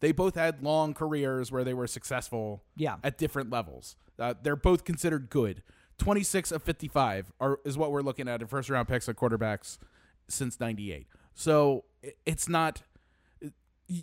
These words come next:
Speaker 1: you don't look the gift horse in the mouth. Just, we have a, a transcendent talent who could potentially do amazing things. You just lock 'em up and you figure it out. This whole Army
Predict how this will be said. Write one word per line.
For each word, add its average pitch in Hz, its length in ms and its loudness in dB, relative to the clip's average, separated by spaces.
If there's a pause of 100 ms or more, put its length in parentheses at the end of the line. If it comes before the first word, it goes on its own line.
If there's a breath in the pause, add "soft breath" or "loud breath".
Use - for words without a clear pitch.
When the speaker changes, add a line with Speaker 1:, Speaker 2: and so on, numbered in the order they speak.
Speaker 1:
you 185 140 2
don't 196 180 6
look 190 180 2
the 170 60 -4
gift 156 240 0
horse 151 240 2
in 131 60 0
the 120 80 0
mouth. 101 240 -4 (180)
Just, - 240 -4 (420)
we 170 120 -4
have 160 180 0
a, 147 180 0
a 143 120 -4
transcendent 180 760 0
talent 170 400 4 (360)
who 156 100 4
could 147 160 0
potentially 165 400 2
do 151 140 4
amazing 160 420 2
things. 160 500 2
You 143 100 0
just 135 220 0
lock 156 220 4
'em 151 120 2
up 151 240 2
and 139 80 -4
you 131 60 -2
figure 139 340 0
it 117 60 0
out. 87 200 -4 (240 soft breath)
This 147 140 0
whole 170 260 8
Army 160 360 4